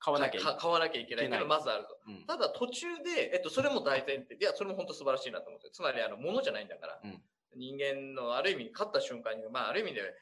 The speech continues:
Speaker 2: 友達っていうか家族みたいになるわけだから、
Speaker 1: うん。
Speaker 2: まあ、そう簡単に捨てるっていうのは、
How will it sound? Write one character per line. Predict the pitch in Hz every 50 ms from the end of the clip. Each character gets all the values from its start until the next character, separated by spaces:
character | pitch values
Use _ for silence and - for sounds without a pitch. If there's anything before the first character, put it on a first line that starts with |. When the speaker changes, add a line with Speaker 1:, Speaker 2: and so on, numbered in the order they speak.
| _ _ -
Speaker 2:
友 | 139 131 135
達 | 151 156 151 165
っ | 165
て | 165
い |
う | 143
か | 123 117
家 | - 170
族 | 160 156 123 104
み | 95
た | -
い | 92
に | 107
な | 120 110
る | 101
わ | 95
け | 95 -
だ | -
か | - - -
ら、 | -
Speaker 1:
う |
ん。 | -
Speaker 2:
ま | -
あ、 | -
そ | 151 175
う | -
簡 | - 240 226 233
単 | 226 220
に | 220
捨 | 226 -
て | - 196
る | 190
っ | 190
て | 190
い | 139
う |
の | 104 95
は、 | -